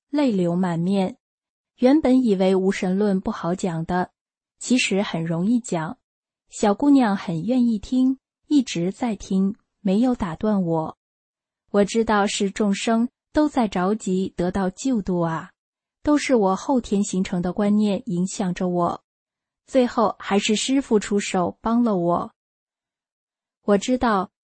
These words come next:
自己还有很多的不足，但是我会加倍努力的，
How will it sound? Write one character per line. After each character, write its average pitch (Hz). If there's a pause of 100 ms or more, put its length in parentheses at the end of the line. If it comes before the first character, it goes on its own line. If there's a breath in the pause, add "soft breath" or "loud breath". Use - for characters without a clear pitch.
(120)
自 302
己 208
还 196
有 208
很 170
多 247
的 247
不 196
足， 180 (380)
但 214
是 -
我 190
会 190
加 247
倍 269
努 180
力 180
的， 170